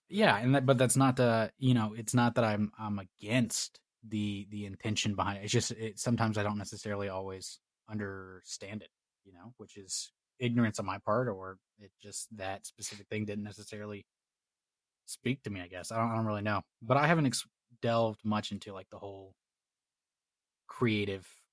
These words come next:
arts, like that, whether it's sculptures or, or drawings, paintings,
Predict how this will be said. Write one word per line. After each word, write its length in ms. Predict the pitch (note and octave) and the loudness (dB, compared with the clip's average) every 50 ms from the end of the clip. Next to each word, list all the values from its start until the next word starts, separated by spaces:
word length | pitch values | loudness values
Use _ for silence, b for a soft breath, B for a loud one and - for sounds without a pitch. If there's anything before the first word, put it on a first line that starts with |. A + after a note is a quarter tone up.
| _ - | _ -6
arts, 460 | G#2+ G#2 G2+ G2 - - - - - | -4 -4 -4 -2 -4 -8 -8 -8 -6
like 180 | G#2 F#2+ F#2+ - | -6 -8 -8 -8
that, 100 | A2 G#2 | -6 -2
whether 240 | A2+ A2 G#2+ G#2 G#2 | 0 0 2 0 0
it's 120 | G2+ - | -2 -6
sculptures 720 | - - - A2 G2+ - - - G#2+ G2+ F#2+ F#2+ F#2+ F#2 F#2 | -8 -4 -4 -4 -4 -4 -6 -4 -4 -2 -4 -4 -6 -10 -12
or, 220 | F#2 F#2 F#2 D#3 - | -14 -10 -10 -10 -10
or 80 | G#2 G2+ | -10 -16
drawings, 460 | G2 - G2+ G2 G2 G2 F#2+ F#2 F#2 - | -8 -4 -2 -2 -2 -2 -4 -8 -12 -16
paintings, 760 | _ - G2+ G2 F#2+ F#2+ F#2+ F#2+ F#2 F#2 - - - - | _ -12 -12 -12 -12 -12 -14 -16 -14 -12 -8 -6 -6 -6